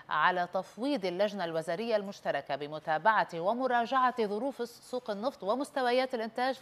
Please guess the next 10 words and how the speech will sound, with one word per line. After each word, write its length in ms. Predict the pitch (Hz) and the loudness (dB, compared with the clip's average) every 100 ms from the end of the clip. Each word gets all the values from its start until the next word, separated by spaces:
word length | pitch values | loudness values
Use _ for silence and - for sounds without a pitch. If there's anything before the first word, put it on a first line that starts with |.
| - - - | -10 -20 -8
وذلك 320 | 156 185 190 | -2 -2 -2
بالتعاون 800 | 180 185 208 185 240 247 220 190 | -4 -2 0 2 2 2 -2 -2
مع 200 | 180 165 | 0 0
اللجنة 420 | 175 240 208 196 | 0 -2 -2 -4
الفنية 560 | 170 - 220 220 180 151 - - - | -4 -4 -4 0 0 0 -4 -14 -2
المشتركة. 920 | 240 262 226 165 208 - 233 240 240 - | 0 2 0 0 -6 -4 -4 0 -2 0
اللجنة 400 | 208 226 285 262 | 0 2 2 0
الوزارية 500 | 233 226 226 240 277 | 0 0 0 2 0
ستجتمع 760 | 240 220 294 285 - 170 151 135 - - - | 0 0 2 2 0 0 0 -2 -8 -20 -14
مرة 520 | 196 240 233 220 214 | 0 0 2 4 4